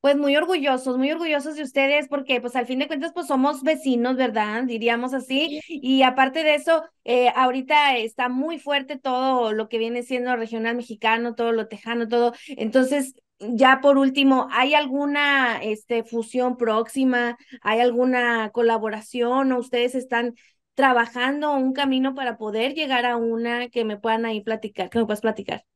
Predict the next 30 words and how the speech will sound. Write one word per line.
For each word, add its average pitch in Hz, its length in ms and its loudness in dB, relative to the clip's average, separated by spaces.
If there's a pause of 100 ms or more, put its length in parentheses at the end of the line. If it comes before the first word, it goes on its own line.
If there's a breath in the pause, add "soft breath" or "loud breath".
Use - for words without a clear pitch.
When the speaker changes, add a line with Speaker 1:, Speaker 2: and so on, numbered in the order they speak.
(360)
Speaker 2:
Eh, 233 180 -6
sí, 247 180 -8
pues 254 180 -2
estamos 254 400 -2
trabajando, 269 760 -4
estamos 240 380 -8
trabajando 233 580 -6
para, 233 320 0 (460 loud breath)
pues, 247 180 0
poder 233 320 0
llegar 254 360 0
a, 262 460 2
a 208 520 -6 (200)
hacer 240 280 -4
una 247 240 -4
colaboración 226 580 -2
importante. 233 840 -8 (280 loud breath)
Sabemos 226 440 -2
que 247 100 -4
no 226 140 -2
es 226 180 -6
fácil 220 420 -4
porque, 226 280 -8
pues, 214 320 -12
los 208 160 -10
artistas 214 420 -8
que 247 140 -8
ya 220 80 0
están 220 320 -4
posicionados 226 840 -8